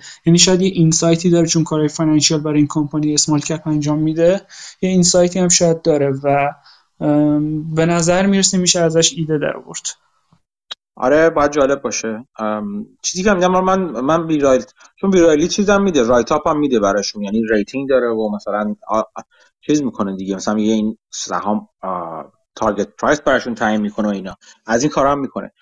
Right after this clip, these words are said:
Speaker 2: من دسترسی به فایل‌های خود که خود بیرایلی منتشر می‌کنه رو ندارم. من سی دو تی رو دیدم که تو سایتش مثلاً می‌تونید برید شما وبیناراشو ببینید. اینا، اینا همشون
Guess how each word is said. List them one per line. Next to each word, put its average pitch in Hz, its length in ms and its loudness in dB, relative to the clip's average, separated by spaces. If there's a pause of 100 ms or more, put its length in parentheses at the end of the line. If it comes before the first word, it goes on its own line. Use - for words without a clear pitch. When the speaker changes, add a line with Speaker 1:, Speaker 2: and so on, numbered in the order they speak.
(300)
Speaker 2:
من 180 320 0 (200)
دسترسی 135 380 0
به - 60 4
فایل‌های 139 500 2
خود 180 180 -4
که - 140 -6
خود 156 180 -2
بیرایلی 131 440 2
منتشر 120 480 -2
می‌کنه 117 380 -2
رو 160 140 2
ندارم. 120 260 2
من 143 100 2
سی - 200 -4
دو 131 140 2
تی 143 180 -4
رو 131 120 0
دیدم 104 440 -2 (480)
که 113 220 -2
تو - 120 -10
سایتش 127 500 -2
مثلاً 123 220 0
می‌تونید 139 220 -4
برید 139 120 -2
شما 127 360 -2
وبیناراشو 104 680 0
ببینید. 135 440 0
اینا، 113 160 -2
اینا 131 160 0
همشون 143 360 -2